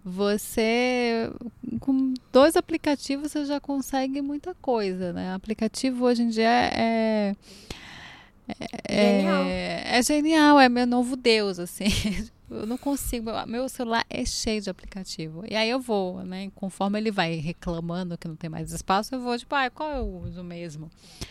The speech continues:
Speaker 1: E aí eu vou colocando outro no lugar, porque eu sou a louca do aplicativo para tudo na vida. E funciona muito, porque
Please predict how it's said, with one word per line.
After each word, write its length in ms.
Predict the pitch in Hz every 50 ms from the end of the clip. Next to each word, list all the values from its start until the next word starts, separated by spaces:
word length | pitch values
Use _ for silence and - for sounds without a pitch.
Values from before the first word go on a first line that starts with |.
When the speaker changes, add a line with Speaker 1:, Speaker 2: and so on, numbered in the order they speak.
| - - - - - - - -
Speaker 1:
E 120 | - -
aí 140 | 220 220 233
eu 60 | 233
vou 140 | 208 226 233
colocando 400 | - - 254 247 240 - 254 247
outro 160 | 247 240 - 254
no 140 | 247 240 254
lugar, 340 | 269 269 247 202 180 170 170
porque 360 | - - - 160 - - 214
eu 160 | 190 196 214
sou 300 | 208 - - - 214 208 -
a 140 | - 208 220
louca 320 | 240 233 214 214 - 220
do 60 | 214
aplicativo 680 | 214 - 220 - - 214 - - - 185 165 160 160 160 _
para 220 | - 185 175 196 - - 131
tudo 380 | - 220 196 170 160 160 151 156
na 140 | 165 165 170
vida. 420 | 160 160 151 143 - - - - - - - - - - - - - - - - - - -
E 500 | - 190 180 180 180 180 185 185 185 190 185
funciona 640 | - - 302 330 320 - - 302 277 277 277 254 226
muito, 360 | 202 185 180 185 185 180 - 185
porque 520 | - - - 170 - - - 170 170 170